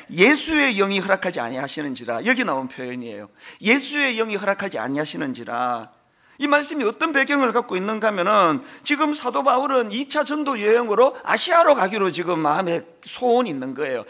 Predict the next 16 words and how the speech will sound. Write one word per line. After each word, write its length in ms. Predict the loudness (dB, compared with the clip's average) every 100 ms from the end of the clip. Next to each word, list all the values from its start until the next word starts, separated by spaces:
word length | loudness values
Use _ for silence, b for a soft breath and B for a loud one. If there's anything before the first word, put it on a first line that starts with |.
| B
아시아로 440 | -4 0 4 4 4
가고 200 | -2 -4
싶은 340 | -10 -12 -12
거예요. 340 | -8 -8 -10 -12 _ _ _ _ B B
아, 100 | 0
근데 220 | 4 2
성령님이 640 | 2 0 2 2 2 2
막으시는 560 | 4 4 4 -2 -4 -6
거예요. 300 | -4 -6 -8 -14 _ _ _ _ b b b
그래서 280 | 0 0 0
계획을 440 | 0 4 4 4
바꿔가지고 640 | 2 0 0 2 0 -2
비두니아 580 | -6 -6 -2 0 4 2
지역으로 420 | 2 0 0 0
가려고 340 | 2 0 2 2
하는데 440 | 2 2 2 2